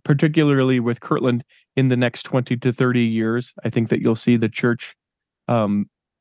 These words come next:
playing a more active role. They already are now than they were thirty years ago,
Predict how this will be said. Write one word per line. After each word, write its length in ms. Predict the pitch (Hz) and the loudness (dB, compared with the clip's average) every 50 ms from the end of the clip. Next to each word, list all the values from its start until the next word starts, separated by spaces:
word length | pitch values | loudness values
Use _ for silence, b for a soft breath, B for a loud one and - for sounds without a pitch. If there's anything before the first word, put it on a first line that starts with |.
| _ _ - - _ _ _ _ _ _ _ | _ _ -14 -14 _ _ _ _ _ _ _
playing 320 | - - 135 127 123 123 120 | -2 0 0 2 2 2 0
a 100 | 117 113 | 0 0
more 280 | 110 113 117 120 120 - _ | 0 0 0 -2 -2 -4 _
active 420 | 165 - 127 _ - 151 139 127 | -4 -4 -4 _ -2 -2 0 0
role. 260 | 127 127 127 135 147 | 0 0 0 0 0
They 140 | 143 135 135 - | 0 -2 -2 0
already 440 | - 139 139 131 131 127 123 123 | 0 -2 0 0 0 -2 0 0
are 260 | 120 117 120 117 117 117 | 0 0 -2 -2 -2 -2
now 260 | 117 117 113 117 120 | -2 -2 -2 -2 -2
than 180 | 117 120 117 | -2 -2 -2
they 80 | 113 110 | -2 -2
were 200 | 107 107 110 110 | -2 -2 -4 -4
thirty 260 | - - 113 113 110 110 | -2 -4 -4 -4 -4 -4
years 220 | 107 117 127 127 | -4 -4 -4 -2
ago, 300 | 139 135 139 147 147 156 | -2 -2 0 0 -2 -2